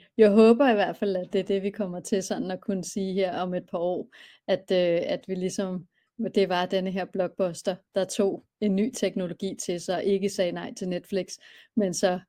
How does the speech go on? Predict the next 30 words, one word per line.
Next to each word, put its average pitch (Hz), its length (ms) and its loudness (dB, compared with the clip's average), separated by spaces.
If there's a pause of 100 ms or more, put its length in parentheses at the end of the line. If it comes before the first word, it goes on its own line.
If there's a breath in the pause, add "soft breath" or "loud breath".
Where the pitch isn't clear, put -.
(120)
alligevel, 180 640 0
kan 190 180 -6
man 175 160 -10
sige, 185 420 -6
overlevede 175 600 -2
dem 175 180 -6
alle 175 200 -8
sammen. 175 380 -8 (1120 soft breath)
Med, 208 240 6
øh, 190 460 2 (120)
de 262 100 8
her, 254 640 2
øh, 185 60 -6
sidste 240 360 -4
ord, 214 280 -4
så, 220 380 -4
øh, 214 240 -4
løber 240 340 0
tiden, 233 500 -4
og 196 140 -8
vi 214 100 -4
har 208 180 -4
jo 190 180 -2
været 180 400 -6
både, 208 460 -2
øh, 180 200 -4
i 185 80 -6
U 180 180 -6
S 185 120 -8
A 214 140 -4